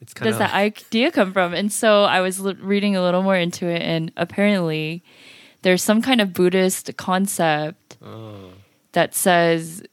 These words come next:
Speaker 2: you can, you can never pay a mother back for all that she's done for you and all the milk that she's provided for you
Speaker 1: Mm-hmm.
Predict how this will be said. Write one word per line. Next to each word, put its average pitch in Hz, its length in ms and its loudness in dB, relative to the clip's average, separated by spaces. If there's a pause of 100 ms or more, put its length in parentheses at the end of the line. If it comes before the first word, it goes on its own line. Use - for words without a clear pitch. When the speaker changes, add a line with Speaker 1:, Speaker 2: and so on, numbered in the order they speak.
Speaker 2:
you 196 220 0
can, 202 480 0 (640)
you 208 140 0
can 233 160 2
never 202 300 2
pay 190 560 -2 (540)
a 180 60 2
mother 175 340 4
back 165 420 0 (520)
for 185 140 2
all 170 180 6
that 170 100 2
she's 165 220 -2
done 165 200 0
for 170 140 -4
you 160 320 2
and 156 160 -2
all 156 100 0
the 160 80 -4
milk 160 260 -2
that 160 120 -4
she's 156 160 -8
provided 160 420 -4
for - 120 -10
you 156 480 -4
Speaker 1:
Mm-hmm. 98 300 -14